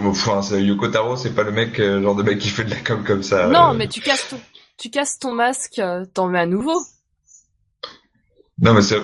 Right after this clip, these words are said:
Speaker 1: bah ouais, non, mais je pense que ça, ça a été assez compliqué à le faire, ce masque. Euh, je pense qu'il a fait lui-même, en fait, parce qu'il est très manuel, Yoko Taro. Et, euh, je crois que c'est lui-même qui l'avait fait avec sa femme, euh, et cetera. Bon, on verra, peut-être qu'il en refera un, on sait pas.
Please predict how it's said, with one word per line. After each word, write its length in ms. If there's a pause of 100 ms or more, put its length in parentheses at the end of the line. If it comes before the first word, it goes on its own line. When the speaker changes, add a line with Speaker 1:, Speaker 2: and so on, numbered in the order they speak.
Speaker 1:
bah 260
ouais, 140
non, 120
mais 80
je 100
pense 160
que 80
ça, 400
ça 140
a 40
été 140
assez 220
compliqué 500
à 60
le 40
faire, 220
ce 120
masque. 340
Euh, 160
je 80
pense 120
qu'il 140
a 40
fait 120
lui-même, 300
en 100
fait, 120
parce 140
qu'il 120
est 80
très 140
manuel, 440
Yoko 180
Taro. 300 (540)
Et, 160
euh, 100
je 80
crois 100
que 60
c'est 140
lui-même 300
qui 100
l'avait 180
fait 220
avec 180
sa 160
femme, 320
euh, 380
et 240
cetera. 240
Bon, 160
on 60
verra, 220
peut-être 140
qu'il 160
en 100
refera 260
un, 100
on 60
sait 180
pas. 240